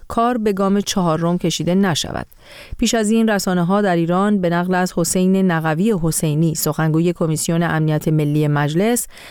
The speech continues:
خبر دادند که گام چهارم ایران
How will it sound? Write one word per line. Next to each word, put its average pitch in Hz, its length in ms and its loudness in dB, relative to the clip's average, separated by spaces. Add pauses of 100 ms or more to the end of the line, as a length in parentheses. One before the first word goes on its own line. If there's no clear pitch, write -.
خبر 220 340 0
دادند 233 360 0
که 214 200 0
گام 190 420 0
چهارم 175 600 0
ایران 208 420 2